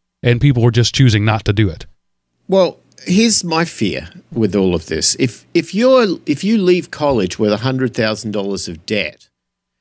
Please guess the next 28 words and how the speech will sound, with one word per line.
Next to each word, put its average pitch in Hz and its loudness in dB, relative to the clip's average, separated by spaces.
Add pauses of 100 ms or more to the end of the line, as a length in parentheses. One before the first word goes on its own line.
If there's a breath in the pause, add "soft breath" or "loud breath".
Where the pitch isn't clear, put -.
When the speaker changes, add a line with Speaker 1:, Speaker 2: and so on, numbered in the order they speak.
(160)
Speaker 2:
you 220 0
immediately 165 2
have 120 2
been 113 0
shackled. 107 -4
You 202 0
have 240 0
no 175 2
choice - 0 (240 soft breath)
other 135 -4
than 131 -2
to 123 -6
go 143 0
out 123 0
and 117 -8
take 139 -6
any 180 0
job 143 0
you 131 2
can 113 -2
get 120 -2
that 110 -8
makes 120 -6
money 110 -6 (460 loud breath)
to 175 0
pay 127 -6
this 156 -6
debt. - -6